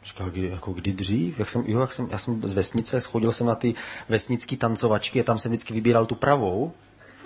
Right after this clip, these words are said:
jo. Ne na dlouho, jo, ale jako pravou.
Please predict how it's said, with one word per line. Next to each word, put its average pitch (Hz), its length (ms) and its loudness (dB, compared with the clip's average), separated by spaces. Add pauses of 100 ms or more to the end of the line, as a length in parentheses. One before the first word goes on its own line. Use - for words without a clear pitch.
(320)
jo. 113 280 4 (760)
Ne 151 180 8
na 123 120 6
dlouho, 120 340 6
jo, 110 80 2
ale 165 240 8
jako 165 220 4
pravou. 110 600 4